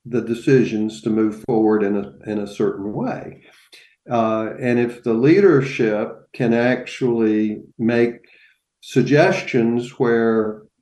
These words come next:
others really, instead of feeling like they're following, they feel like they're making the decisions to move forward. And that's really this, the, in the same vein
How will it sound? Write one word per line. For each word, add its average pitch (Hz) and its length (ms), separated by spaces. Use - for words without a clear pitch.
others 131 540
really, 123 480
instead 127 400
of 139 140
feeling 156 320
like 123 240
they're 104 200
following, 131 600
they 110 180
feel 143 160
like 120 300
they're 120 120
making 120 440
the 101 80
decisions 107 720
to 104 100
move 101 260
forward. 160 540
And 151 80
that's 226 280
really 147 800
this, 135 300
the, 120 440
in 131 160
the 113 100
same 147 880
vein 117 720